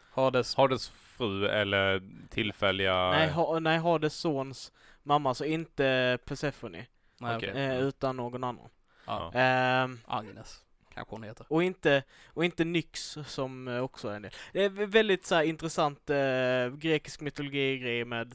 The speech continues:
Speaker 3: stuff. Det är kul.
Speaker 2: Och fick man se någonting av detta eller lära sig det när man körde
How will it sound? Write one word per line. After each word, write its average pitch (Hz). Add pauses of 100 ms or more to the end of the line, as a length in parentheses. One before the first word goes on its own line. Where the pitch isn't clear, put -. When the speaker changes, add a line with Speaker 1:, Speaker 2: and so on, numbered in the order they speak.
Speaker 3:
stuff. - (200)
Det -
är -
kul. 139
Speaker 2:
Och 156
fick -
man 143
se 98
någonting 127
av 123
detta 107
eller 101
lära 101
sig 117
det 104
när 98
man 98
körde 92